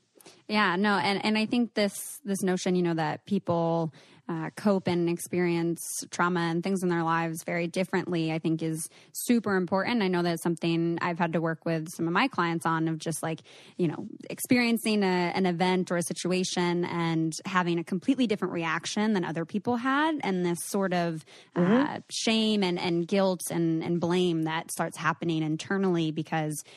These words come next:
Speaker 1: you know, "Oh, why is this so hard for me?" And, like, "Other people are fine, but, like, this was really intense for me." And
Speaker 2: Yeah.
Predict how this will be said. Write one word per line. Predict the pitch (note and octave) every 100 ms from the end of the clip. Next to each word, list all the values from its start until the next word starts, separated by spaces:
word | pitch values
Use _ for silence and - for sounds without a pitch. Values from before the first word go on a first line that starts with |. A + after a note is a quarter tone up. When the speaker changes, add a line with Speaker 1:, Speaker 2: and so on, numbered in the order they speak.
| -
Speaker 1:
you | D#3+
know, | E3
"Oh, | F3 G#3+ E3+
why | F#3 G3+
is | F3
this | F3+
so | - D#3+
hard | E3+ E3
for | -
me?" | E3
And, | E3 F3
like, | - -
"Other | A#3+
people | A3 A3 F3+
are | E3+
fine, | - G#3+ G#3 G3 G3
but, | F3+
like, | - E3+ - - - -
this | B3 G#3
was | G3 F3
really | F3 A#3 C4 A3+
intense | F#3+ F3+ A3+ A3+ -
for | A3+
me." | G#3+ G3+ G3 F#3
And | D#3+ D#3+
Speaker 2:
Yeah. | F#3 F3